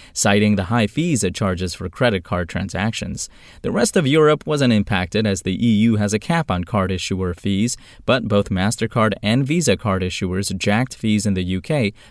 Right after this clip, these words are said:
following Brexit. U K regulators recently announced that they'd investigate those increases. It seemed likely that Amazon wouldn't carry out its threat, given Visa's dominance in the payment market. Sure enough, shortly before that deadline,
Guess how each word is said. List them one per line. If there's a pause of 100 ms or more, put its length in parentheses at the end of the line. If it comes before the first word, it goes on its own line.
following
Brexit. (340)
U
K
regulators
recently
announced
that
they'd
investigate
those
increases. (340)
It
seemed
likely
that
Amazon
wouldn't
carry
out
its
threat, (260)
given
Visa's
dominance
in
the
payment
market. (260)
Sure
enough,
shortly
before
that
deadline,